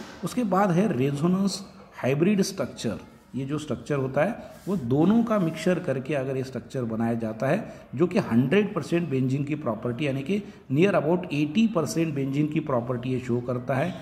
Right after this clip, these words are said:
और आजकल हम इसका ज़्यादा इस्तेमाल करते हैं। तो ये structure है resonance hybrid structure of benzene, ठीक है बच्चों। आपने देखा आज के lecture में hydrocarbon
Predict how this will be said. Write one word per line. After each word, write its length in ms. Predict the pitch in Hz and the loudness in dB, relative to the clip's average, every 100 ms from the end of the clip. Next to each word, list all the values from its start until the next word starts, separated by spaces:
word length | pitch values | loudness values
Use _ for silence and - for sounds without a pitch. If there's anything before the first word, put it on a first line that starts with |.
| - - | -16 -2
और 180 | 151 190 | 2 2
आजकल 540 | - 123 147 - 165 135 | 2 2 0 0 0 0
हम 160 | 147 | 0
इसका 240 | 120 - 156 | -4 -4 -6
ज़्यादा 360 | 120 107 117 | -4 -2 0
इस्तेमाल 480 | 120 117 123 120 120 | 0 0 0 0 0
करते 360 | 117 98 95 101 | -2 -6 -4 -4
हैं। 260 | 95 90 - - - 190 | -2 -4 -6 -18 -10 -4
तो 60 | |
ये 180 | 185 220 | 0 0
structure 440 | 214 147 - 160 | 0 -6 -2 -2
है 200 | 160 147 110 | 0 0 2
resonance 560 | 131 147 170 196 185 110 | 2 4 2 2 0 -2
hybrid 280 | 127 143 | -6 -4
structure 540 | 147 139 120 - 131 131 | -6 -6 -8 -4 0 0
of 120 | 113 92 | -2 0
benzene, 460 | 104 113 117 82 - - - - | 2 4 4 0 -4 -16 -20 -8
ठीक 120 | 131 | -4
है 60 | 185 | -2
बच्चों। 380 | 165 165 175 190 - - - | -2 2 2 2 -4 -12 -4
आपने 240 | 127 156 139 | -2 0 0
देखा 280 | 127 131 | -2 0
आज 200 | 131 131 | 0 0
के 100 | 147 | 0
lecture 420 | 131 117 - 143 143 | -2 -2 -2 -2 -2
में 180 | 160 - - - | -4 -6 -14 0
hydrocarbon 840 | 123 123 175 170 131 127 147 175 | 0 4 2 4 0 2 0 -2